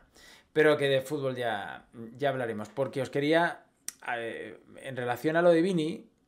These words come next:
eh, algo que no comentamos en el vídeo anterior, y es esta locura, <laughs> es lo de la amarilla perdonada al Kiko Femenía este después de haberse ganado la primera, la segunda es todavía más clara. Y,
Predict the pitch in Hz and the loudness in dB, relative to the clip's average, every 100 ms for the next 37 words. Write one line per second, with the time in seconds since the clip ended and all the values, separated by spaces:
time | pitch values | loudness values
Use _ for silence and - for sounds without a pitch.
0 | - 123 - - 175 175 175 156 156 156 | -8 -6 -4 2 4 6 4 2 2 0
1 | 143 160 139 113 110 123 143 151 165 170 | 0 -2 -2 -4 -4 -4 0 2 4 2
2 | 175 131 139 151 185 185 214 127 170 262 | 0 -4 -4 -4 0 4 4 4 4 6
3 | 156 - - _ - - - - 165 156 | 6 2 -12 _ 2 2 0 -6 0 2
4 | 151 147 139 - - - 147 151 135 143 | 2 0 -2 -6 -20 -6 0 2 2 2
5 | 151 208 208 185 165 156 175 202 - 160 | 4 2 4 4 6 4 4 2 0 -2
6 | 214 160 151 139 160 165 165 202 185 135 | 0 0 0 -2 -2 0 -2 -2 -2 -2
7 | 143 151 143 139 120 117 131 135 151 180 | -2 -2 -2 -4 -4 -4 -4 -2 -2 2
8 | 196 202 - - - - 131 113 117 127 | 2 0 -4 -12 -20 -14 -8 -6 -6 -4
9 | 165 165 170 156 165 185 123 127 - - | -4 2 2 2 0 -2 -4 -4 -4 -8
10 | - _ _ _ - - - - _ - | -14 _ _ _ -20 -20 -20 -20 _ -6
11 | 143 131 120 110 95 | -4 -4 -4 -4 -6